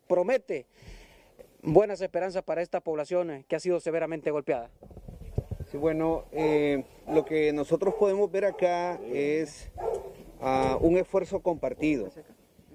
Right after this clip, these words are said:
Speaker 2: Eh, como ustedes podrán notar, este esfuerzo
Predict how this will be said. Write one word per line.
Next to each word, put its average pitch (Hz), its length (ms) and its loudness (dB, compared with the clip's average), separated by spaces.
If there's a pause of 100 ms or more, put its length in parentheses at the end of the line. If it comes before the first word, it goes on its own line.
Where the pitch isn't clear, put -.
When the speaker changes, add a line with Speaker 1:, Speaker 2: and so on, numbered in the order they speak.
(520)
Speaker 2:
Eh, 143 200 2
como 151 220 4
ustedes 175 320 4
podrán 185 340 2
notar, 180 380 2
este 175 200 -4
esfuerzo 185 680 2